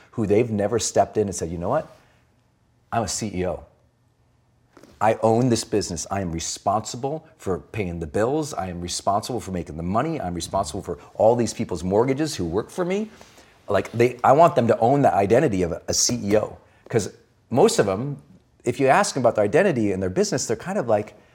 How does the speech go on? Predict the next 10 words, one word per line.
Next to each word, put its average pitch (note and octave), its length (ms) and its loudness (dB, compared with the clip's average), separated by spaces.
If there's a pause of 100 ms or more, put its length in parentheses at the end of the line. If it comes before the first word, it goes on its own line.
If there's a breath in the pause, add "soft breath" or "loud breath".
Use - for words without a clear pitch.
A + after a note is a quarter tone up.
(240 soft breath)
you A2+ 80 -8
come D#3 160 -4
to C#3 60 -2
find B2 440 0 (760)
they're A#2+ 80 -6
kind E3+ 240 -4
of F#3+ 60 0
approaching C3 360 -2
it G2+ 100 -10
like G2+ 180 -6